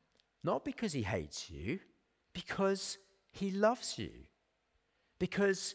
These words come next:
he's treating you as a son, because he's disciplining you so that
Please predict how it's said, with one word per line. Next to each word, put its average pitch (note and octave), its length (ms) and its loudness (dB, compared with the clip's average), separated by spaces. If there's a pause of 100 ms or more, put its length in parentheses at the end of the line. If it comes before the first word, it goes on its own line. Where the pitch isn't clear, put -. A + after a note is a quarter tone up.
he's F#3+ 200 -4
treating F#3+ 420 -2
you F3+ 120 -2
as F3 180 0
a F3 60 -6
son, A3+ 460 4 (1000)
because F#3+ 600 2 (220)
he's F#3+ 420 4
disciplining F#3 920 2
you E2+ 240 -2
so A#3+ 380 4
that G3 680 4